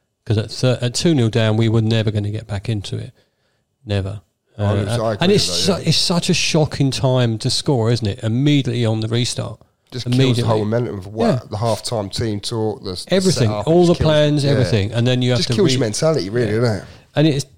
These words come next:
Speaker 1: and it was disappointing. It was disappointing. I suppose there would be some people that were still in the bar, so they wouldn't, wouldn't have known. But other than that,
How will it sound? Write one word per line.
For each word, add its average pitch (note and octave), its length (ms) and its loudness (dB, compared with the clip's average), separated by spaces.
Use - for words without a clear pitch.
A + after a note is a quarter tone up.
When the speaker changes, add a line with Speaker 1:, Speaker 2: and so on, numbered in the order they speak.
Speaker 1:
and D#3+ 120 2
it C3 60 0
was E3 100 0
disappointing. E3+ 720 0
It B2 80 -14
was C#3 120 -4
disappointing. D3 560 -2
I A2 220 -4
suppose B2 440 -2
there C3 80 -2
would A2+ 100 0
be A#2+ 80 0
some C3+ 220 -2
people G#2 280 -2
that G#2+ 120 0
were A2+ 80 -2
still A#2+ 220 -2
in G#2+ 100 0
the F#2+ 80 0
bar, G2+ 320 -2
so - 140 -2
they G#2 140 -2
wouldn't, A2 440 -10
wouldn't A2 180 -20
have G#2 160 -8
known. G#2+ 300 0
But A2+ 160 -6
other A2 200 0
than A2 200 0
that, A#2 320 -2